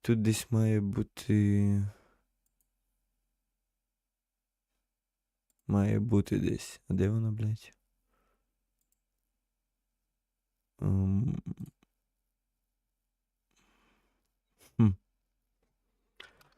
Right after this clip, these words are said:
Ладно, я щас, бля, що я щас?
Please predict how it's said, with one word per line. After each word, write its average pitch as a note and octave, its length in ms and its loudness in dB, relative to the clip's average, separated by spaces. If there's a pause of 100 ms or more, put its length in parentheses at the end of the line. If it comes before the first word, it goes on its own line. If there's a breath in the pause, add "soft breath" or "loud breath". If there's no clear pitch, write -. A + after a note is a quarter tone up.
(260 loud breath)
Ладно, G#2+ 360 -2
я G#2 140 -4
щас, - 720 -8 (1000)
бля, F#2+ 260 -6
що F#2+ 220 -6
я G2 120 -4
щас? - 560 -14